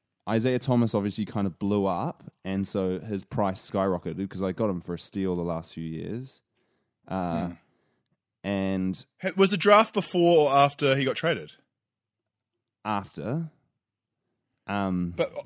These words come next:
Speaker 2: so the, his price was high even though he was with the Cavs and he was coming off a big injury.
Speaker 1: Yeah, I think so. But anyway, n-, maybe
Speaker 2: Okay.
Speaker 1: maybe it wasn't that much higher, but just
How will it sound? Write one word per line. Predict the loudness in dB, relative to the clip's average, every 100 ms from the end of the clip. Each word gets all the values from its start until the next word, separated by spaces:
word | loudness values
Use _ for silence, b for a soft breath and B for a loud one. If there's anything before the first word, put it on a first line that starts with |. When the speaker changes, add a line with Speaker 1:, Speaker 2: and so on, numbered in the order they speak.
| -14
Speaker 2:
so | -2 2 2 0 -8
the, | -4 2
his | 2 2
price | 2 6 6 4
was | 0
high | 4 4 4
even | 2
though | 2
he |
was | 2
with | 0 -2
the | -2
Cavs | 4 6 6 2 0
and | 0 0
he | 0 2
was | 2 0
coming | -2 -2 -2
off | -2
a | -4
big | -2 -2
injury. | -2 -4 -4 -8 -14 _ _ _
Speaker 1:
Yeah, | -2 0
I | 0
think | -2 -4
so. | -8 -8 -8 -10 -12 _ _ _ _ _
But | 2
anyway, | 4 6 4
n-, | 0 -4 -6 -6 -4
maybe | 0 2 2 2
Speaker 2:
Okay. | 0
Speaker 1:
maybe | 0 0 -2
it | -2
wasn't | -2 -2 -4
that | -6
much | -6 -10
higher, | -6 -4 -4
but | -6 -4 -6
just | -4 -4 -4